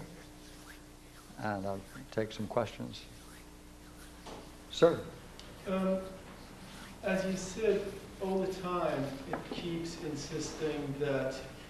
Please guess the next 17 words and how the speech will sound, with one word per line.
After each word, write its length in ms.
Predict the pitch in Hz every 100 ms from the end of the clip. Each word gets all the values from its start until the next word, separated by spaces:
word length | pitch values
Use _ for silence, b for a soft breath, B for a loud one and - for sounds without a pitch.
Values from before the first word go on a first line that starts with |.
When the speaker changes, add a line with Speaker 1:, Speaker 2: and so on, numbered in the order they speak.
| B B B 156
Speaker 2:
you 80 | 156
don't 180 | 170 170
realize 540 | 165 160 151 143 139 135 135
that 240 | 131 147
you 180 | 147 131
are 80 | 127 -
dead. 420 | 151 127 113 - - 113
Speaker 1:
Yeah. 200 | 120 104 110 -
Speaker 2:
Okay? 160 | 151
Speaker 1:
Again 280 | 151 151 160
and 80 | 170
Speaker 2:
Um, 60 | 156
Speaker 1:
again, 420 | 151 135 113 - 113
again 220 | 131 139
and 100 | 135
again. 120 | -
Speaker 2:
Right. 220 | - -